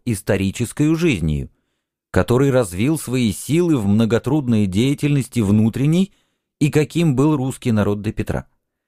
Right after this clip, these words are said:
Допустить в великом движении этого народа перерыв,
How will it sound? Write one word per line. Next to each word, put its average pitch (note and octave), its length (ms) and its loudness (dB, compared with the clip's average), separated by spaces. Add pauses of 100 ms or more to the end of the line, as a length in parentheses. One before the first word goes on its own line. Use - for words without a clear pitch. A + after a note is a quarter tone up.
(720)
Допустить D3+ 640 0
в A2+ 60 -2
великом D3+ 540 0
движении B2 640 2
этого A#2 380 -2
народа B2+ 360 0
перерыв, A2+ 720 -2